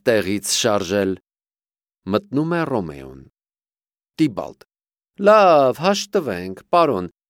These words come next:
իմ մարդը եկավ»։ Մերկուտիո. «Պատրաստ եմ կախվել, եթե նա հագնի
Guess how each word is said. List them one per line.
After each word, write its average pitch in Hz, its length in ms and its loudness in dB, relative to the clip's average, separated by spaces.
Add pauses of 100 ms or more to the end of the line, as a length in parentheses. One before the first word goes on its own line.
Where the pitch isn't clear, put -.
իմ 233 120 0 (120)
մարդը 214 300 0 (100)
եկավ»։ - 340 -2 (580)
Մերկուտիո. 107 540 -8 (540)
«Պատրաստ 127 640 0
եմ 123 100 -2 (140)
կախվել, 143 600 0 (360)
եթե 120 240 -2
նա 131 160 -2
հագնի 120 640 -8